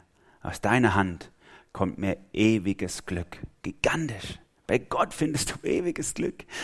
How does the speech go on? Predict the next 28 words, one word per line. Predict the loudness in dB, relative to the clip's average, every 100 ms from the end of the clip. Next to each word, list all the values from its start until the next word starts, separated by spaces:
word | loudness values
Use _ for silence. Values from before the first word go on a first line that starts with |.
| 2
Noch | 2
besser | 4 4 6 8
als | 6 8
alles, | 8 8 4
was | 0 2
du | 2
jetzt | 4
hier | 6 8 8
auch | 6
in | 6 6
Momenten | 8 8 8 6 0
des | -2 -2
Glücks | -4 -2
erleben | 0 2 2 -2 -6
kannst. | -6 -8 -12 -18 -20 _ _ _ _ _ _ _ -20 -16 -14 -14 0 8
Augustinus | 10 10 8 8 8 4 -12 -18 -16 -14 -16 0 8
hat | 10
mal | 12 12
das | 12 6
gesagt, | 4 12 12 12 6 -14 _ _ _ _ _ _ -8 -4
es | 2
gibt | 2 2
zwei | 6 8 10 8 4 6
Arten | 6 6 2 0
von | -2 -2
Christen. | 2 2 2 -2 -6 -10 -12 _ _ _ _ _ _ _ _ -18 2 8
Die | 8
einen, | 8 10 8 6